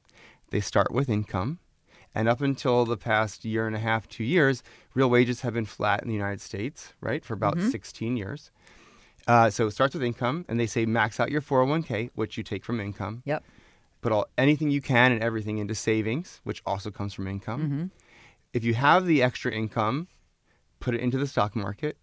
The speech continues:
Speaker 1: and when all else fails, cut back on life expenses. These are the exact same suggestions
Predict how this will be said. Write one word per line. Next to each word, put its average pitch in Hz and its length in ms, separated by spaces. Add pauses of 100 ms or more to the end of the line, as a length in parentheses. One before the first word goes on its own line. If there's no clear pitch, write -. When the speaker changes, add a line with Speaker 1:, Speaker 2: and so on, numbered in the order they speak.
Speaker 1:
and 123 180
when 113 180
all 143 220
else 127 280
fails, 110 340
cut - 220
back 101 240
on 95 80
life 98 200
expenses. 101 480 (260)
These 160 180
are 190 100
the 147 140
exact 131 720
same 147 640 (220)
suggestions 131 1080